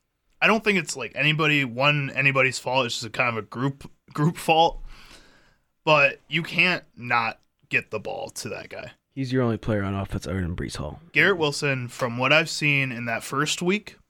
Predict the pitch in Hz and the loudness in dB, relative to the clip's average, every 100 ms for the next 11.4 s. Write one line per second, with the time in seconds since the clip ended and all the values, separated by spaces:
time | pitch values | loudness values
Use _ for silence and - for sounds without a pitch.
0 | - - - - - 139 131 127 135 139 | -12 -10 -8 -8 0 2 4 2 0 0
1 | 160 135 127 123 120 117 110 110 110 127 | 0 2 2 0 -2 -6 -6 -8 -2 0
2 | 127 127 123 123 120 120 107 113 110 110 | 0 -4 -6 -4 -2 -4 -4 -2 -2 -4
3 | - 104 127 107 - 101 - - - 67 | -4 -4 -2 -2 -4 -6 -6 -10 -10 -8
4 | 131 127 - 101 - 120 - - 143 151 | 0 0 0 -8 -10 -16 -18 -2 4 4
5 | 147 160 160 - 147 143 143 139 139 131 | 4 4 2 2 2 2 4 4 6 4
6 | 123 120 - 131 127 98 92 - 143 131 | 0 -8 -8 -4 -4 -6 -12 -6 -2 -2
7 | 117 - _ _ _ _ _ _ - 143 | -2 -8 _ _ _ _ _ _ 0 2
8 | 135 131 123 147 147 - 151 143 127 117 | 2 0 -2 -2 -2 -2 -2 0 -2 0
9 | 117 135 - - - _ 156 180 196 175 | -2 -2 -6 -20 -20 _ 2 4 2 0
10 | - 165 160 156 151 - 147 127 139 139 | -2 0 0 2 0 0 0 2 4 4
11 | 139 135 127 - | 2 -2 -6 -14